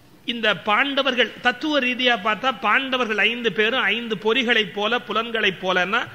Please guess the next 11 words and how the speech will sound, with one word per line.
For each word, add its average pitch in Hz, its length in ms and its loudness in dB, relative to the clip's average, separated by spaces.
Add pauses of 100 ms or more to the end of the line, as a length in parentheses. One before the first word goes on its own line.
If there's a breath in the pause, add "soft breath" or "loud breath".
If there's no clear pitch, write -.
(180)
மனசு 254 560 0
போல 254 320 0
பாஞ்சாலி. 196 640 2
அஞ்சு 240 320 0
பொறி 233 220 0
புலனுக்கும் 233 420 -2
ஒரு 226 180 2
மனசு 220 340 -2
தான் 226 160 2
இருக்க 202 240 -2
முடியும். 175 320 -2